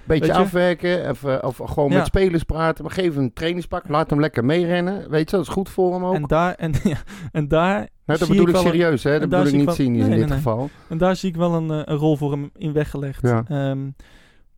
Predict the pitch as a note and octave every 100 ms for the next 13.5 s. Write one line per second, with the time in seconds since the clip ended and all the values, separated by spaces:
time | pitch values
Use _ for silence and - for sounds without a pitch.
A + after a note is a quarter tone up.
0 | _ - E3 - - G3 F#3+ G3 F#3+ F#3
1 | F#3 F#3 E3 G#3 A3 D3 A2+ A2+ - -
2 | F#3 F#3+ F3+ - F3+ E3+ F3 D#3+ E3 E3+
3 | - - F3+ - E3 D3+ C#3+ E3+ D#3 B2
4 | A2+ - - - D3+ C#3+ - D#3+ - D#3+
5 | D#3 D#3+ D3+ - D#3+ D#3 - D#3 - D#3
6 | F3 D3 C3 - - _ - C#3+ B2+ A#2
7 | B2+ C#3+ A#2+ B2+ B2 B2+ B2+ - D3 C3
8 | B2+ B2+ B2+ - _ - - - - D3+
9 | D3+ D#3 - - D3+ - E3 - F3+ G3+
10 | F3 D#3 D3 D3+ D3+ E3 G3 D3 - -
11 | D#3 D3+ D#3 D#3 D3+ D3 D3+ E3 F#3 -
12 | - A#2+ - - _ - - C#3 B2 A2+
13 | A#2 A#2+ A#2+ - -